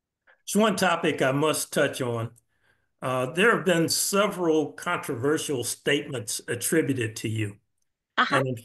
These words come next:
Speaker 1: in fact, your opponent, uh, brought up some of those. Uh,
Speaker 2: Sure he did.
Speaker 1: Yeah. Uh, <laughs> it's been reported that, uh, you mentioned that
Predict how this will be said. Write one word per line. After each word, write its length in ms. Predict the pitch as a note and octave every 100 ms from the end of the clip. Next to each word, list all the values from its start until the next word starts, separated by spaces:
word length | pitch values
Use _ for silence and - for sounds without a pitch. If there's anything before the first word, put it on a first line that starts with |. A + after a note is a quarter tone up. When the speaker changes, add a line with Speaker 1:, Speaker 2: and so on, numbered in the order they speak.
| _
Speaker 1:
in 160 | - C#3
fact, 500 | C3+ D#3+ D3+ D#3 -
your 560 | C3+ C3+ C3+ C3 - - _ -
opponent, 840 | C#3 C3+ - F3+ E3+ C3+ C3+ -
uh, 460 | C3 C3 B2 A#2+ - -
brought 340 | C3 C#3 C#3+
up 160 | C3+ C#3
some 280 | - C#3+ C3
of 100 | A2
those. 580 | G#2 F#2+ - - - - -
Uh, 360 | C3 B2 B2 A2+ _ _ -
Speaker 2:
Sure 120 | C4
he 160 | D#4+ E4+
did. 340 | B3 A3 F#3+ A3+ - - -
Speaker 1:
Yeah. 400 | C#3 C#3+ B2+ G#2+ - -
Uh, 440 | E3+ B2+ B2+ B2+ G#2+ - F#3
<laughs> 240 | - -
it's 180 | - D#3
been 220 | F3+ A3+
reported 720 | A3 G3 G3 F#3 G3+ F#3+ F#3+ -
that, 500 | D3+ D3 C3+ - D3+
uh, 280 | C#3 C#3+
you 200 | C#3 D3
mentioned 560 | D3 D3 D#3 - D3+ D3+
that 300 | C3+ B2 -